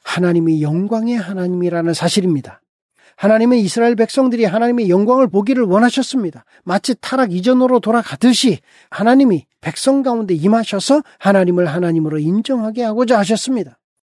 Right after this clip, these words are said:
이제 출애굽기 삼십삼 장 십이 절로 가보면 하나님께서 모세와 교제하시는 장면이 나옵니다. 하나님 모세에게 이렇게 말씀하신 셈입니다. "모세야, 내 백성을 인도해라.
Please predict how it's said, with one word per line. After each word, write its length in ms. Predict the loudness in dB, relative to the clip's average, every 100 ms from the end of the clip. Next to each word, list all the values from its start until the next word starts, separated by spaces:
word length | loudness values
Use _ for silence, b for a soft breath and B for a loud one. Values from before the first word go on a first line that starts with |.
| _ _ _ -8
이제 320 | -2 0 -2
출애굽기 380 | -2 -2 -2 -6
삼십삼 640 | -6 -6 -8 -8 -4 -2
장 160 | 0 -2
십이 220 | -4 0
절로 220 | 2 2
가보면 640 | 0 0 0 0 2 2 0 b b b b
하나님께서 560 | b -2 2 2 2 2
모세와 560 | 4 4 2 2 0 -6
교제하시는 760 | -6 -4 0 0 -2 -4 -2 0
장면이 300 | 2 4 2
나옵니다. 420 | 0 -8 -12 -18 _
하나님 300 | 0 4 6
모세에게 380 | 4 2 -2 2
이렇게 260 | 0 2
말씀하신 480 | 0 0 -4 -6 -6
셈입니다. 640 | -6 -6 -4 -6 -2 0 0 b b b
"모세야, 640 | -4 0 4 4 2 -4 _
내 180 | -4 0
백성을 440 | 0 0 2 2 4
인도해라. 720 | 2 -2 -8 -10 -16 -20